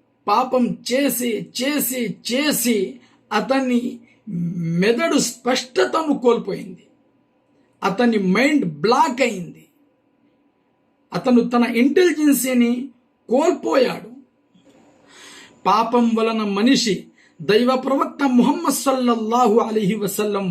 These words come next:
వారి శాపంలోకి నెట్టబడతాడు,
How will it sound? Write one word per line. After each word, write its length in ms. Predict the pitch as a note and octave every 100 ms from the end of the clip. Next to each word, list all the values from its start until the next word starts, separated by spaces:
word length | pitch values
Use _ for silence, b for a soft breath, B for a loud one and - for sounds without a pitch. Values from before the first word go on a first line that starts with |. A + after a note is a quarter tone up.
| D3+
వారి 280 | F3+ F#3+ F#3 E3 b b - -
శాపంలోకి 880 | G#3+ A3+ C4 C#4 C4+ B3+ A#3 - G#3+ F#3+
నెట్టబడతాడు, 800 | F#3 - F#3 E3+ D#3+ - D3+ -